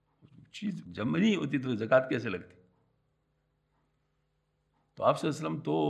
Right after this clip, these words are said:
مظاہر مطلب ہے کہ جو آپ صلی اللہ علیہ وسلم کے پاس ہوتا وہ، وہ دے دیتے تھے۔ اب بھی اگر کوئی کسی کے اوپر زکوٰۃ نہیں لگتی تو وہ دے دے، جو بھی دے دے، مطلب اس میں کوئی مسئلہ نہیں ہے۔ لیکن، آ، لوگ تو اکثر زکوٰۃ ہی دیتے ہیں،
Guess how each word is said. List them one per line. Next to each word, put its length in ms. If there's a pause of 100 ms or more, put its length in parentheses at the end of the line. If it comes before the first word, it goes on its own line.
(280)
مظاہر 440
مطلب 320
ہے 100
کہ 140
جو 200
آپ 160
صلی 100
اللہ 0
علیہ 0
وسلم 100
کے 100
پاس 240
ہوتا 180
وہ، 240
وہ 240
دے 180
دیتے 220
تھے۔ 140 (760)
اب 120
بھی 100
اگر 180
کوئی 240 (800)
کسی 160
کے 60
اوپر 200
زکوٰۃ 380
نہیں 180
لگتی 300
تو 140
وہ 80
دے 160
دے، 80 (240)
جو 180
بھی 120
دے 160
دے، 140
مطلب 280
اس 140
میں 100
کوئی 260
مسئلہ 460
نہیں 160
ہے۔ 120 (1000)
لیکن، 420
آ، 260 (680)
لوگ 260
تو 140
اکثر 260
زکوٰۃ 340
ہی 80
دیتے 280
ہیں، 80